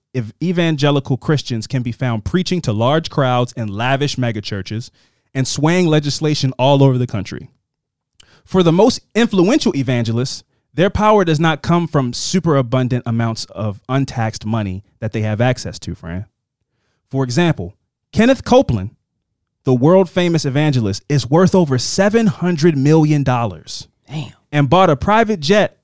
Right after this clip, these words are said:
Speaker 1: He got in some trouble for this a couple years ago. Bought a, a private jet because he claimed God does not want him flying with sinners. So that's why I had to buy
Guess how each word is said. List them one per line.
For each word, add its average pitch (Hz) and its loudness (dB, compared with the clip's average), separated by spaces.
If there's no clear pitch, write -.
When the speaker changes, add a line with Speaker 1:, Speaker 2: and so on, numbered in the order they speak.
Speaker 1:
He 135 -6
got 170 4
in 156 2
some 143 -8
trouble 170 0
for 127 -4
this 123 -2
a - -12
couple 127 -4
years 120 0
ago. 98 -4
Bought 175 2
a, 147 -4
a 131 0
private 208 -2
jet 175 2
because 151 -2
he 269 -2
claimed 190 0
God 196 4
does 156 -2
not 165 2
want 165 2
him 143 2
flying 147 -4
with 151 0
sinners. - -10
So 101 -8
that's 120 -2
why 101 -6
I 98 -6
had 98 -8
to 110 -4
buy 92 -12